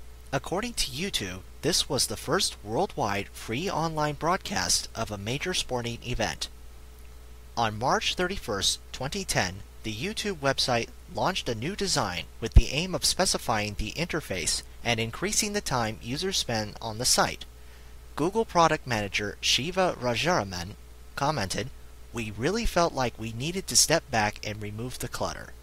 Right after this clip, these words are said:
In May twenty ten, it was reported that YouTube was serving more than two billion videos a day, which it was described as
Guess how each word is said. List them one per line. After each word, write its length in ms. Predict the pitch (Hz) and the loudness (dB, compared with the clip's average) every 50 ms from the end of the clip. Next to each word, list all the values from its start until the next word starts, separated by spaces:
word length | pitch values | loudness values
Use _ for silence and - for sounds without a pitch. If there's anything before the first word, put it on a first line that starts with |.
| - - - - - - - - - - - - - - - - - - | -16 -18 -18 -16 -18 -18 -18 -18 -18 -18 -18 -16 -16 -16 -16 -16 -10 -2
In 260 | - 120 113 104 113 117 | 0 0 0 2 0 0
May 200 | 135 165 202 196 | 2 2 2 0
twenty 420 | - - - 160 156 - 190 180 | 0 0 2 2 2 2 0 -2
ten, 300 | - - 135 98 85 82 - - - - - | 0 2 2 2 0 -2 -8 -12 -12 -8 -4
it 120 | 127 127 - | -4 -2 -2
was 200 | 135 123 - - | -2 -2 -2 -2
reported 540 | 127 120 - - 202 220 233 240 220 - | -4 -6 -4 -2 0 0 0 0 -2 0
that 180 | - 127 117 - | 2 2 2 2
YouTube 480 | 113 139 185 - - - 123 110 117 - | 0 -4 -4 -4 -2 -2 -2 -2 -2 0
was 100 | 117 - | 0 2
serving 400 | - - 120 110 120 113 107 107 | 2 2 0 -2 -4 -6 -6 -4
more 220 | 127 156 165 170 | -2 0 0 2
than 180 | - 127 110 101 | 2 0 0 0
two 400 | - - - 160 190 214 226 - - | -2 -4 -2 -2 -4 -4 -6 -6 -4
billion 380 | - 175 175 170 175 175 175 170 | -2 0 0 0 0 0 -2 -2
videos 480 | - - 123 120 120 120 127 120 - | -2 -4 -2 0 0 0 0 0 0
a 40 | 131 | 0
day, 340 | 120 - 113 98 - 104 - - - - - - - - - - - | 0 0 0 0 -2 -4 -6 -8 -12 -14 -16 -16 -16 -16 -16 -10 -4
which 220 | 135 131 123 - | -2 0 2 2
it 80 | 123 98 | 0 2
was 140 | 120 113 - | 0 0 0
described 540 | - 117 - - - 175 180 190 190 185 139 | 0 0 0 0 2 2 4 4 4 4 4
as 280 | 123 107 - - - | 6 6 6 4 4